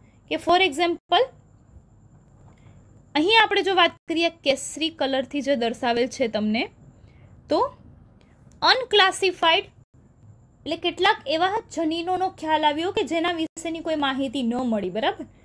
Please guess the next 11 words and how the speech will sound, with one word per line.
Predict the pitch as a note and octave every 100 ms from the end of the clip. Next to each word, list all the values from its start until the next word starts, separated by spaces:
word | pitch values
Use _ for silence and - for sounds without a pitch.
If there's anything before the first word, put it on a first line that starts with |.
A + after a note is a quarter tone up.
| - _ _ -
તો |
તે | C#4 D#4+ E4+
છે | - F#4 A#4+ -
ટ્વેન્ટી | D4 D4+ D4+
થ્રી | F4 F4 E4 -
પોઇન્ટ | E4+ E4
સિક્સ | D#4 - -
પર્સન્ટ | C#4 C#4 C4+
જેટલા, | C4+ G#3+ A3
એટલે | B3 -
અનક્લાસિફાઈડ, | E4 F4+ D#4 B3 C4+ A3+ F#3